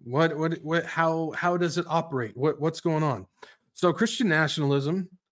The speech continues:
with the backing idea of subduing seven specific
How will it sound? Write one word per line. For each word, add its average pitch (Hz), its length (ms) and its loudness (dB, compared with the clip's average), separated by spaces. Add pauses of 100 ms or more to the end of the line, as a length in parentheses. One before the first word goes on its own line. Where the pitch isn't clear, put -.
with 143 260 4
the 147 140 2
backing 160 600 2
idea 147 480 2
of 127 240 -6
subduing 135 720 0
seven 170 760 0 (200)
specific 170 880 -6